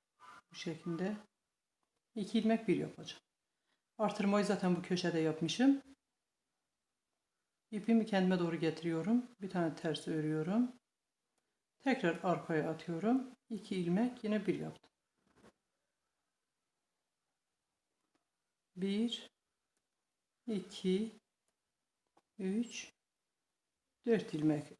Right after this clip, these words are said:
ördüm. Bir tane artırma yaptım. Ortadaki ilmeği düz öreceğim. Bir ilmek düz ördüm. Tekrar yanında bir tane artırma yapacağım.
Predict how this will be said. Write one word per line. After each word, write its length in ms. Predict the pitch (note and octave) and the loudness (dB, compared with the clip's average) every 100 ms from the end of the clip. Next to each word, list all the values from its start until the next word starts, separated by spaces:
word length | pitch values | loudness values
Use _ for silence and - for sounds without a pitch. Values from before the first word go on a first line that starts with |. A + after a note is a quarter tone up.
| - | -4
ördüm. 800 | F#3 F3+ D#3+ - F3+ A#3 B3 - _ _ _ _ _ _ _ _ _ _ _ _ _ _ _ _ _ _ _ _ _ - | 2 2 2 2 4 4 2 -4 _ _ _ _ _ _ _ _ _ _ _ _ _ _ _ _ _ _ _ _ _ -12
Bir 80 | |
tane 200 | - E3+ | -2 0
artırma 640 | D#3+ G3+ F3+ - E3+ E3 D#3+ | 0 0 -2 -2 -2 0 0
yaptım. 880 | D#3 D3+ D3+ - F#3 G#3+ A#3+ A#3 - _ _ _ _ _ _ _ _ _ _ _ _ _ | 0 -2 -6 -6 0 4 2 0 -16 _ _ _ _ _ _ _ _ _ _ _ _ _
Ortadaki 720 | C#4+ B3 - F#3 F3 D#3 - E3 - | 2 2 2 0 0 -2 -6 -8 -4
ilmeği 760 | F#3+ E3+ E3+ E3 F#3+ A#3+ - - | -2 0 2 2 2 2 -2 -6
düz 200 | F3+ D#3 | -2 0
öreceğim. 440 | C#3+ D3+ - E3 _ _ _ _ _ _ _ _ _ _ _ _ _ _ _ _ _ _ _ _ _ _ _ _ _ _ _ _ _ _ _ _ _ _ _ | -2 -4 -8 -16 _ _ _ _ _ _ _ _ _ _ _ _ _ _ _ _ _ _ _ _ _ _ _ _ _ _ _ _ _ _ _ _ _ _ _
Bir 200 | D4+ C4+ | 6 6
ilmek 340 | F#3 F#3 F3 - | 6 6 6 6
düz 160 | A#3 | 6
ördüm. 340 | G#3 G3 C4 C4 | 6 6 6 6
Tekrar 380 | A#3 - E3 | 4 2 2
yanında 580 | D#3 F3 F3+ F#3 F#3+ B3+ | 2 2 4 4 4 2
bir 80 | A3+ | 0
tane 200 | G3+ A3 | 2 2
artırma 420 | G3+ F3+ E3+ D#3+ | 2 0 0 2
yapacağım. 420 | C#3+ C#3 D3+ - | 0 -4 -10 -14